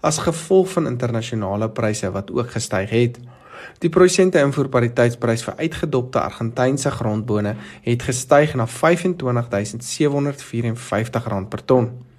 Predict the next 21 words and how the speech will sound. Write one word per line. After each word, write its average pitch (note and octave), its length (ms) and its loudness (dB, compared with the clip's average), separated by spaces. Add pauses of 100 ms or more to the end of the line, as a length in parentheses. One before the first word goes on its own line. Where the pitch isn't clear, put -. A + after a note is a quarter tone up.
(500)
Die F#3 100 8
Amerikaanse E3 560 6
afgeleide C3 520 2
katoenprys B2 760 0
daal A#2 200 0
na G#2 220 -2
elfduisend C3 640 0
seeshonderd A#2+ 600 -2
sewenentwintig A#2 880 0
rand B2+ 200 0
per - 160 -12
ton, C3+ 260 2
meestal A#2 380 2
as - 140 -2
gevolg A#2+ 300 -6
van A#2 120 -6
die G#2+ 140 -2
rand A2+ 220 0
wat B2 160 0
versterk C#3 520 2
het. D3+ 200 2